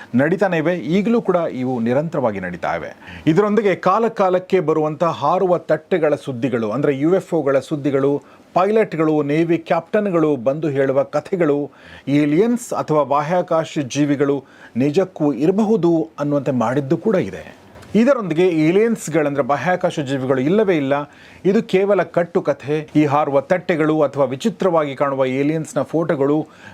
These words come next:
ವಿಡಿಯೋಗಳು ಬಂದಾಗ ಆಮೇಲೆ ಗೊತ್ತಾಗಿದ್ದೇನೆಂದ್ರೆ ಇವೆಲ್ಲ ಗ್ರಾಫಿಕ್ಸು, ಎಫೆಕ್ಟ್ಸು ಬಳಸಿ ಮಾಡಿದ್ದು ಅಂತ.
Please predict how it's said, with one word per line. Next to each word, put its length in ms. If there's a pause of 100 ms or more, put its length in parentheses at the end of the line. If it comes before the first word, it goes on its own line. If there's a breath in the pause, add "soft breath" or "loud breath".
ವಿಡಿಯೋಗಳು 640
ಬಂದಾಗ 440
ಆಮೇಲೆ 420
ಗೊತ್ತಾಗಿದ್ದೇನೆಂದ್ರೆ 880
ಇವೆಲ್ಲ 300
ಗ್ರಾಫಿಕ್ಸು, 840 (340 loud breath)
ಎಫೆಕ್ಟ್ಸು 420
ಬಳಸಿ 380
ಮಾಡಿದ್ದು 520
ಅಂತ. 180